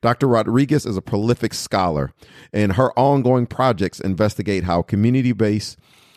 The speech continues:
partnerships, teachers, and school-based mental health professionals promote equity and advocate for undocumented, unaccompanied immigrant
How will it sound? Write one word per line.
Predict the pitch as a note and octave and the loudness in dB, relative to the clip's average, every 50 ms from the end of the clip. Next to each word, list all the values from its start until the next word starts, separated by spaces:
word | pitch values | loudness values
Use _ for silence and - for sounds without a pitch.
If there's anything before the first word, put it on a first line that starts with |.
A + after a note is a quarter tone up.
| - _ _ - | -20 _ _ -2
partnerships, | - C3+ B2 B2+ C3+ C#3 - - D3+ D3 - - - - | 0 0 2 2 2 0 0 0 -2 -2 -2 -4 -10 -8
teachers, | - - D3 C3+ - - C#3+ C#3 C#3+ C#3 - - - - | -4 -4 -4 -2 -2 0 2 2 2 2 0 -4 -8 -6
and | F#2+ F2+ | -6 -6
school-based | - - - B2+ C3+ C#3 A2+ - B2 A#2+ A2+ - | -4 -2 0 2 2 2 2 2 2 0 0 0
mental | A2 A#2+ A2+ - B2 G2+ | -2 -2 0 0 0 0
health | G#2+ A#2 A2 - - | 2 2 0 0 -2
professionals | - F#2+ - - A#2+ A2+ - - G#2 F#2 - | -6 -6 -2 0 -2 0 -2 -2 -6 -6 -6
promote | - F#2+ F#2 F#2+ F#2 F2+ - - | -6 -4 -2 -2 -2 -2 -2 -2
equity | B2 B2+ - - C#3+ D3 C#3+ C3+ - | -4 -2 0 0 0 0 0 0 -2
and | F#2 E2+ | -4 -2
advocate | G2 A2 A2+ G2+ G#2 - - G#2+ G2+ | 0 0 0 0 -2 -2 -2 -2 -2
for | - - G2 F2+ D#2+ - _ _ _ _ _ - | -2 -2 -2 -2 -2 -2 _ _ _ _ _ 0
undocumented, | A#2 C3+ C3 A#2+ B2 A2+ G#2+ - - A2+ G2+ G2+ G2 F#2+ F#2+ - - _ _ _ _ _ _ - | 0 2 2 2 2 2 0 0 -2 0 0 0 2 0 0 -4 -6 _ _ _ _ _ _ 0
unaccompanied | A#2 B2 C3 - - B2+ A2 - - F#2+ F2+ F2 - - | 2 2 2 2 0 -2 -2 -2 -2 -4 -4 -4 -2 0
immigrant | G#2+ A2 G#2+ G#2 D#2 F2+ F#2 F2 - | 2 2 2 2 2 0 0 -2 -2